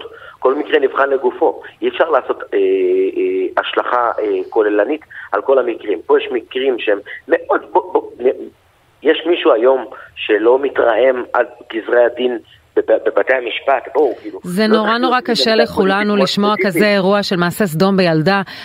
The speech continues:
Speaker 2: בלילה, רק אנחנו יודעים שזה לא פעם קורה, גם באירועים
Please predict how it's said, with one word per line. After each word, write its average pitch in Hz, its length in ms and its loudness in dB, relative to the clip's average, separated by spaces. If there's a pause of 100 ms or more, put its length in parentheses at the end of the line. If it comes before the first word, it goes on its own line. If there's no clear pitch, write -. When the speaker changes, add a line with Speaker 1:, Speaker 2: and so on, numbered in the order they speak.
(100)
Speaker 2:
בלילה, 185 500 2
רק 175 120 -2
אנחנו 175 300 2
יודעים 214 220 4
שזה 175 260 2
לא 190 180 4
פעם 190 260 0
קורה, 185 320 2 (400)
גם 196 160 2
באירועים 196 480 6